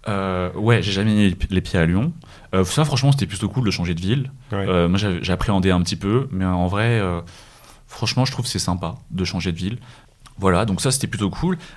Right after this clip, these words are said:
Speaker 1: Après, au niveau de la prépa, franchement, ça m'a, ça m'a fait le même choc que quand je suis passé de collège zep à un lycée, euh,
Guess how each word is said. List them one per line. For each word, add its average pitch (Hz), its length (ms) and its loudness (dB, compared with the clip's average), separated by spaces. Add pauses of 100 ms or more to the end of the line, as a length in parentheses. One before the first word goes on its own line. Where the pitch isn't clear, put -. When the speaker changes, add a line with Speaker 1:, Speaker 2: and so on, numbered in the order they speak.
(120)
Speaker 1:
Après, - 280 4
au 123 60 4
niveau 104 240 2
de 98 80 -4
la 95 80 2
prépa, 113 540 -2 (420)
franchement, 131 300 2
ça 165 120 0
m'a, 92 200 -2
ça - 140 -6
m'a 104 100 -2
fait 113 120 -2
le 92 140 0
même 131 260 4
choc 139 420 0 (220)
que 107 80 -4
quand 107 200 -2
je - 80 -4
suis 101 100 -2
passé 107 420 0
de 87 360 0 (120)
collège 87 420 -2
zep 90 380 -4 (280)
à 80 600 -2
un 80 100 0
lycée, 87 540 -2
euh, 82 120 0